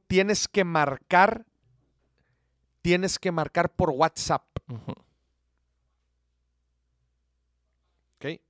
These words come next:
Speaker 1: Dice Oscar, "Moris, Tigres y Monterrey son equipos más valiosos que el América. Esos equipos norteños sí que invierten, hacen sus dividendos bien inteligente". Oh, ahorita hablamos de eso.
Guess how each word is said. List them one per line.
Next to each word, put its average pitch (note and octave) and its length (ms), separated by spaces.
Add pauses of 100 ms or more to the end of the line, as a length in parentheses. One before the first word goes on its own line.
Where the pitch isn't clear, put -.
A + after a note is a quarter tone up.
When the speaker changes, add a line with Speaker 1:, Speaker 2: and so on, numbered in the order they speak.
(800)
Speaker 1:
Dice D3 240
Oscar, D#3 400
"Moris, C3+ 420
Tigres F3+ 480
y D#3 100
Monterrey C3+ 500
son D#3 240
equipos D3+ 320
más D3 140
valiosos D3 400
que - 140
el B2 100
América. C3+ 560
Esos B2+ 180
equipos C3+ 300
norteños C3 460
sí C3+ 100
que C#3 140
invierten, B2+ 420
hacen C3 240
sus B2 160
dividendos A#2 440
bien A#2 160
inteligente". A2+ 600
Oh, - 220
ahorita - 320
hablamos B2+ 280
de G#2 80
eso. - 120